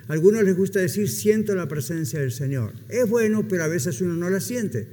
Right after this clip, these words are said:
Entonces, cuando no lo siente, no significa que no es salvo o que de repente perdió salvación, simplemente no la sintió. Entonces, no vaya tanto por el lado de los sentimientos. La clave aquí es que entendemos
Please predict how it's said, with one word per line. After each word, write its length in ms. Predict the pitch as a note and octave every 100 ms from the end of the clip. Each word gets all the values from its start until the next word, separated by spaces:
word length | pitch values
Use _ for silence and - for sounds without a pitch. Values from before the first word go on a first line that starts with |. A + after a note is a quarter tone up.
| - - - - - - - - - - - -
Entonces, 440 | C#3+ D#3+ - E3
cuando 280 | A2 D3 D3+
no 80 | G3+
lo 100 | G#3+
siente, 320 | G#3+ A3 G#3
no 100 | G#3
significa 440 | F3+ F3+ C3+ F3+ D3+
que 100 | D3+
no 80 |
es 80 | C#3+
salvo 460 | A#3 A#3+ G3 F#3 E3
o 120 | C#3+
que 280 | D3+ C3 B2
de 100 | C3
repente 380 | C#3 F3+ E3+ C3
perdió 260 | C#3+ D3+
salvación, 560 | B2 C#3+ C3 B2+ B3 A#3+
simplemente 580 | F3+ C3+ C#3 D3+ A#2+ D3
no 120 | B2
la 80 | B2+
sintió. 480 | D#3+ D#3 C4 F3+ - - - - - - - -
Entonces, 280 | - E3+ E3
no 100 | E3
vaya 260 | G3 A3 G#3
tanto 260 | G3+ G3
por 120 | F3+ F3
el 40 |
lado 120 | F3
de 60 | E3+
los 80 | C#3
sentimientos. 640 | D3 D3+ F3+ F3+ A2+ A2+
La 140 | A#2+
clave 320 | - E3+ G#3+ G#3+
aquí 320 | G#3+ G#3+ G#3+
es 120 | G3
que 100 | G#3
entendemos 1000 | E3 E3 D3+ C#3+ F#3+ A3+ F3+ E3+ -